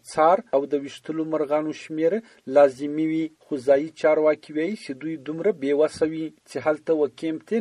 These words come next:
نږدې هم نه پرېږدي. عرب هیوادو ته ژوندي څاړي او د هغو هګۍ هم په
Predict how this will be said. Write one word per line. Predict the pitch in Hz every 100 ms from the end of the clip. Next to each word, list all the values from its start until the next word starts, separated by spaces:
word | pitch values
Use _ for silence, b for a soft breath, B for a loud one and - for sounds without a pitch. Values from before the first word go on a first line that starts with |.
| 165
نږدې | 135 - 160 143
هم | 160 160
نه | 160 -
پرېږدي. | 160 160 143 151 160 151 _ _ 147
عرب | 151 185 127
هیوادو | 147 147 143 135 160 -
ته | 160 - _
ژوندي | 135 139 143 139 156 -
څاړي | 160 165 202 226 139
او | 139 139
د | 139
هغو | 139 156 160 143
هګۍ | 135 147 160 147
هم | 208 b b
په | -